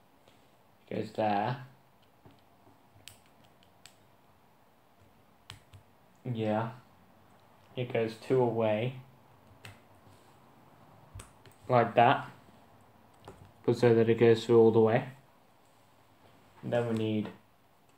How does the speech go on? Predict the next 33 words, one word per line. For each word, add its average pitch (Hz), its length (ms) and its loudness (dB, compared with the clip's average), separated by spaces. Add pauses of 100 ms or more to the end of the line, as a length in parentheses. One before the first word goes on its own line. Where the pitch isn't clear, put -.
(140)
another 123 440 4
black 123 520 4
one. 143 380 4 (1080)
So 135 60 -6
another 127 280 0
one 120 140 4
of 113 100 2
these. 131 360 -4 (1500)
And 123 140 -6
we 120 80 0
need 117 160 -4
to - 60 -12
put - 200 -4
it 113 100 4
in 110 320 0 (440)
right 120 520 0 (240)
there. 113 680 0 (720)
So 131 120 6
this 156 320 8
side 113 420 6 (460)
of 120 160 4
the 107 60 -4
black 107 360 0
thing, 107 340 -2 (480)
put 117 140 4
it 110 60 6
right 107 380 2
there. - 340 0 (1120)
So 113 60 -8
this 131 200 6
is 147 100 -4
one 156 220 4
side, 151 380 8